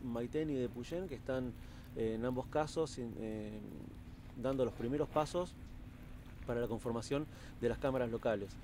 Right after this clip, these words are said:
Eh, en este caso, nosotros, en, en, en nuestra condición de cámara con un poco más de antigüedad,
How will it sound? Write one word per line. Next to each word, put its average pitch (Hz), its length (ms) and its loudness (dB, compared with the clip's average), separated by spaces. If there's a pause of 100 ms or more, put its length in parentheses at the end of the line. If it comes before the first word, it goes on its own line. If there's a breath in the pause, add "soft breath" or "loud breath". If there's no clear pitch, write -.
(440 loud breath)
Eh, 113 460 4
en 120 60 2
este 131 180 0
caso, 156 360 4
nosotros, 160 680 4
en, 120 80 2
en, 104 580 -4
en 107 80 -2
nuestra 110 220 -2
condición 117 800 0
de 107 80 2
cámara 127 400 4
con 117 100 -2
un 113 80 -2
poco 117 220 0
más 123 140 0
de 120 80 0
antigüedad, 120 540 4